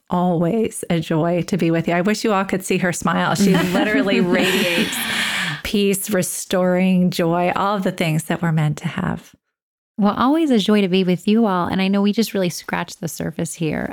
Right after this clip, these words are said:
Speaker 2: of the topic of rest, but, but I hope that it just maybe inspires people to do a little more, um, recon in their own life and, and really to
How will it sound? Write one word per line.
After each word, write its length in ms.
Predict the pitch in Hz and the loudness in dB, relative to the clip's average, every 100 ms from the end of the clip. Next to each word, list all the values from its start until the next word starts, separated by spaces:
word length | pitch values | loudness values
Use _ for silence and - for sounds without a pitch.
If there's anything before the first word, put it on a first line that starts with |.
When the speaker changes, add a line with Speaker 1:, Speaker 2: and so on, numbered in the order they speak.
| - | -4
Speaker 2:
of 400 | 160 170 165 180 | -4 -4 -8 -8
the 80 | 175 | -8
topic 420 | - 170 170 165 | -6 -6 -6 -4
of 80 | 156 | -2
rest, 280 | 156 160 - | -2 -4 -6
but, 260 | 165 190 | -12 -6
but 80 | 202 | -2
I 60 | 208 | -2
hope 300 | 214 269 - | 0 0 0
that 100 | 220 | 0
it 60 | |
just 240 | 190 214 - | 0 -2 0
maybe 180 | 208 190 | 0 0
inspires 480 | 180 - 180 180 - | -2 -4 -4 -4 -6
people 360 | 185 - - | -10 -6 -8
to 160 | - 175 | -6 -6
do 180 | 185 190 | -2 -2
a 60 | |
little 260 | 190 185 180 | 0 -2 0
more, 400 | 170 165 165 165 - - - - _ | 0 0 -2 -4 -10 -20 -20 -20 _
um, 280 | 185 175 - | -2 0 0
recon 400 | 196 220 214 202 | 0 0 2 4
in 80 | 190 | 4
their 140 | 175 - | 4 4
own 240 | 202 208 | 6 6
life 360 | 190 170 170 151 | 4 4 2 0
and, 280 | 170 170 - | 0 0 0
and 240 | 190 190 190 | -2 0 2
really 220 | 254 403 | 4 2
to 360 | - 254 220 | 2 2 2